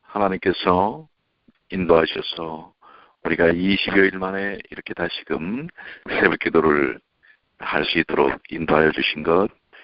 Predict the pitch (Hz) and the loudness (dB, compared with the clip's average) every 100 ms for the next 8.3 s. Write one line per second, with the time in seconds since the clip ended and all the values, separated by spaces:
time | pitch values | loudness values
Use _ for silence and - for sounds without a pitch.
0 | _ _ 76 71 67 - 65 64 - 60 | _ _ -2 0 0 0 0 0 -4 -6
1 | 76 - - - - - - - - - | -2 -2 -4 -6 -4 -2 -2 -4 -4 -4
2 | - - - - - - _ - - - | -4 -2 0 0 -4 -10 _ -20 -20 -18
3 | - - _ _ _ - 78 80 80 - | -20 -20 _ _ _ 0 4 6 4 0
4 | 82 82 78 78 73 - 85 101 127 - | 2 2 2 2 2 2 2 4 0 -8
5 | _ _ - - 76 58 - 52 50 50 | _ _ -4 2 2 2 -2 -8 -8 -10
6 | 50 - 50 - - _ _ - - - | -12 -10 -10 -10 -14 _ _ -20 -16 -16
7 | - - - - 113 113 104 113 - 131 | -14 -16 -12 0 4 6 4 0 -2 -6
8 | 127 104 | -8 -8